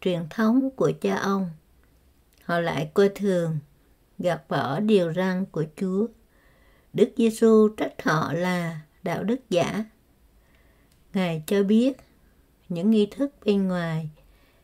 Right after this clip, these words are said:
chỉ có giá trị khi chúng phát xuất từ tấm lòng bên trong. Bởi vì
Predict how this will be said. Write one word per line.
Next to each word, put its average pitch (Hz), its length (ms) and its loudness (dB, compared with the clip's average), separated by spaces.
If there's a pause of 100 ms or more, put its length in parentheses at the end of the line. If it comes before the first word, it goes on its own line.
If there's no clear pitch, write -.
(280)
chỉ 185 140 -2
có 233 180 4
giá 262 260 6 (140)
trị 147 340 4 (200)
khi 208 180 4
chúng 220 320 4
phát - 260 -10
xuất 269 320 6 (240)
từ 170 340 4
tấm 175 240 0
lòng 180 400 -2
bên 190 260 -2
trong. 190 340 0 (1000)
Bởi 185 180 2
vì 196 380 4